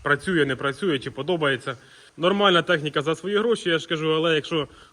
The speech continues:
у вас є можливість, то краще, краще, краще брати новий John Deere. Або Massey, або New Holland і так далі. Є моменти, свої нюанси, так що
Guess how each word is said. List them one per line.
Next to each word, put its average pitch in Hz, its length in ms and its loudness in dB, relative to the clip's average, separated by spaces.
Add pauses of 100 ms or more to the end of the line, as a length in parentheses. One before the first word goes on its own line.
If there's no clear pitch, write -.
у 139 80 -6
вас 156 200 -2
є 170 80 4
можливість, 165 520 2
то 143 120 -2
краще, 151 400 0 (280)
краще, 175 300 0
краще 180 300 2
брати 156 260 -2
новий 170 280 2
John 147 200 -4
Deere. 123 200 -10 (240)
Або 147 200 6
Massey, 165 500 6 (220)
або 131 260 2
New 147 200 0
Holland 170 380 6 (760)
і 131 140 -4
так 139 220 0
далі. 113 380 -2 (1500)
Є 165 200 4
моменти, 180 600 2 (1200)
свої 160 380 -2
нюанси, 175 560 0 (480)
так 131 180 -8
що 123 220 -10